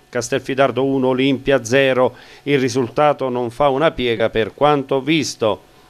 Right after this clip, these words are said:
Anzi, i marchigiani trovano il raddoppio al diciassettesimo. Cusimano da distanza siderale trova Landi impreparato, rasoiata forte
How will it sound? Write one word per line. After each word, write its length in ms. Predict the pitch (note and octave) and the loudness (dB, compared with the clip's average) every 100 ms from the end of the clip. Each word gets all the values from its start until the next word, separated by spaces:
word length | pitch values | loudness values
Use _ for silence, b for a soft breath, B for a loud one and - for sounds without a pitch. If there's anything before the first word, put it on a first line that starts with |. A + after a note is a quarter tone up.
| B B B - | B B B -4
Anzi, 540 | D3 D3 A2+ B2+ C3+ | -2 -2 -6 -10 -6
i 60 | A#2+ | -4
marchigiani 600 | A#2 - A2 D3 C#3 B2+ | -4 -6 -6 -2 -2 -2
trovano 400 | D3 D#3 D3+ D#3 | 0 0 2 0
il 80 | C#3 | 2
raddoppio 600 | E3+ C#3 B2 A#2+ B2 B2+ | 0 2 0 -2 0 0
al 120 | B2 | 0
diciassettesimo. 1200 | A#2+ C#3 D#3+ C#3 D3 C#3 D3+ C#3+ A2+ C3+ C3+ B2+ B B | -2 -2 -2 0 -2 0 2 2 0 0 0 0 B B
Cusimano 560 | - A2 C3 D3+ D3+ C3+ | -14 -6 0 2 2 0
da 200 | A#2+ B2 | 0 0
distanza 540 | A2 G#2 - C3+ A#2 | 0 -4 -2 -2 -2
siderale 640 | A2+ B2 A#2+ B2+ C#3+ B2+ A#2+ | -6 -4 -2 2 2 0 -4
trova 280 | C#3 C#3+ C3 | -2 0 2
Landi 340 | C#3+ C3 C3 | 0 -2 -6
impreparato, 920 | C3 - B2 B2+ B2 A2 - G2+ G2 | -6 -6 -2 2 2 0 -2 -10 -8
rasoiata 680 | G#2+ D3 - B2+ A2 G2+ G#2 | -2 -2 -2 0 0 0 -4
forte 580 | - D#3+ D#3+ - D3 | 0 2 2 0 -4